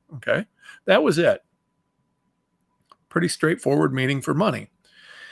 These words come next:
They have redefined it in this bill, and now money means, means a medium of exchange that is currently authorized or adopted by a domestic or foreign government.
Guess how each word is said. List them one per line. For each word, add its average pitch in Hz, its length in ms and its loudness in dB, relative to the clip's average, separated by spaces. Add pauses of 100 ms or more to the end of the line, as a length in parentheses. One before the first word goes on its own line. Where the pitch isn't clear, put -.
(380)
They 165 200 2
have 190 140 2
redefined 190 720 0
it - 140 -4
in 151 180 -2
this 147 200 -4
bill, 117 420 -2 (160)
and 135 180 -2
now 147 200 2
money 165 320 0
means, 131 680 -4 (680)
means 165 360 0
a 160 180 0
medium 226 480 0
of 214 80 -6
exchange 113 840 -6
that 139 140 -2
is 135 100 -4
currently 131 760 -2 (640)
authorized 196 680 4
or 214 80 -2
adopted 135 600 2
by 135 140 4
a 135 60 2
domestic 127 480 0
or 170 60 -4
foreign 135 320 -2
government. 104 460 0